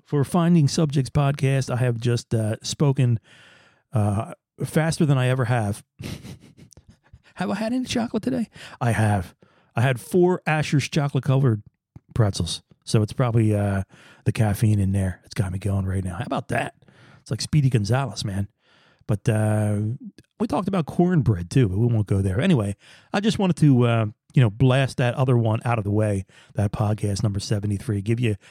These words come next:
a good seventy-three. We'll talk about those other topics again with Bob and Bink.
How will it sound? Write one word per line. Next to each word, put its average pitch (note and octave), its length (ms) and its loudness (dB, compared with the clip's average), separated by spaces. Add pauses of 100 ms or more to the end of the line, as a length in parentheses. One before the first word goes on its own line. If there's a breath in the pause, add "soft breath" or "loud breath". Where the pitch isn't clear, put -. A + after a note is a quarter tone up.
(120 loud breath)
a A#2 60 -12
good C3 260 2
seventy-three. B2 760 2 (260 loud breath)
We'll C4+ 80 0
talk F3+ 220 2
about A#2 220 -2
those G#2+ 160 4
other G#2+ 160 2
topics G#2 400 -2
again G#2+ 320 0
with G2+ 180 -2
Bob G2 220 -2
and G2 120 -2
Bink. G2 280 -4